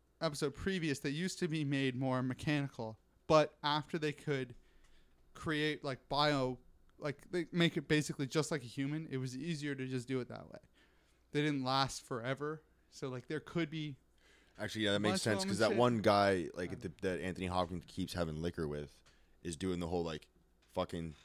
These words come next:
Speaker 2: coin robot movement, right, where it's, like,
Speaker 1: Yeah.
Speaker 2: stiff, like he needs some oil in his joints, right? Whereas, yeah, like, and the kid opens up,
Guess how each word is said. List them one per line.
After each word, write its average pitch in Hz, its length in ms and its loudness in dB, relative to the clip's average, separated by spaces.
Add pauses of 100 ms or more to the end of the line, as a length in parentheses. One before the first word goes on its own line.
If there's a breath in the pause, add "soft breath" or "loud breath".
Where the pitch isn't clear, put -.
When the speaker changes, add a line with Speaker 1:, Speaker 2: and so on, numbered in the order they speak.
(100)
Speaker 2:
coin 92 400 -4
robot 82 480 -2 (160)
movement, 90 440 -6
right, 80 140 -6
where 76 100 -8
it's, - 120 -10
like, 80 160 -10 (520 soft breath)
Speaker 1:
Yeah. 139 140 -2
Speaker 2:
stiff, 107 380 -2
like 85 100 -6
he 92 80 -8
needs 87 180 -6
some 85 140 -8
oil 85 260 -2
in 78 80 -8
his 78 120 -10
joints, 76 360 -10
right? 78 240 -6
Whereas, 76 280 -10
yeah, 80 160 -4
like, 76 180 -10 (160)
and 80 140 -8
the - 40 -10
kid 87 300 -4
opens 82 340 -4
up, 85 240 -4